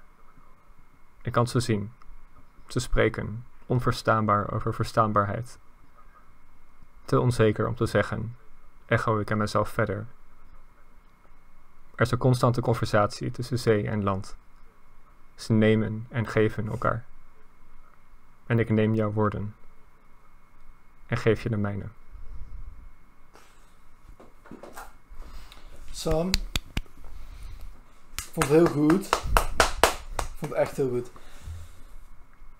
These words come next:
Speaker 1: Dankjewel.
Speaker 2: Ik, ik, ik, ik heb, ik heb weinig mensen zo'n goede metafoor horen geven voor menselijke relaties.
Speaker 1: Hm.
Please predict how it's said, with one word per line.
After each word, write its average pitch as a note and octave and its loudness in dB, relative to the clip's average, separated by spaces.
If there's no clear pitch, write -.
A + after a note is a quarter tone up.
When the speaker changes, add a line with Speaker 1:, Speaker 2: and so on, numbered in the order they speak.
Speaker 1:
Dankjewel. B2 2
Speaker 2:
Ik, - -16
ik, - -12
ik, D3 -14
ik D3+ -14
heb, C#3 -2
ik C#3 -12
heb B2+ -6
weinig C#3 0
mensen C#3+ -2
zo'n C#3 0
goede C#3+ 2
metafoor C#3+ 2
horen C#3 2
geven B2+ 2
voor B2+ -4
menselijke C3 -4
relaties. B2+ -6
Speaker 1:
Hm. G#2 -4